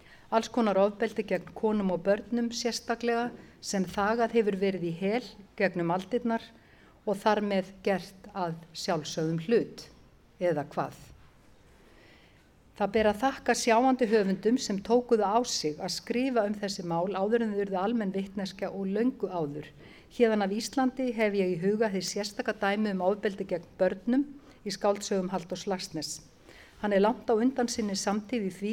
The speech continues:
að skrifa um barnaníð í Sölku Völku, Heimsljósi, Sjálfstæðu fólki, alltaf með ólíkum formerkjum,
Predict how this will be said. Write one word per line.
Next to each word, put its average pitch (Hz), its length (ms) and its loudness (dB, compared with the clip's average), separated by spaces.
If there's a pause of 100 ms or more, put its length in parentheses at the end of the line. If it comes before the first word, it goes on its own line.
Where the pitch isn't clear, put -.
(120)
að 185 80 -4
skrifa 196 420 2
um 165 160 0
barnaníð 214 640 -2
í 180 80 -6
Sölku 196 460 -4
Völku, 214 340 -4
Heimsljósi, 208 720 -2 (500)
Sjálfstæðu 208 560 2
fólki, 196 460 -4 (580)
alltaf 202 400 -2
með 190 240 2
ólíkum 180 640 0
formerkjum, 147 560 0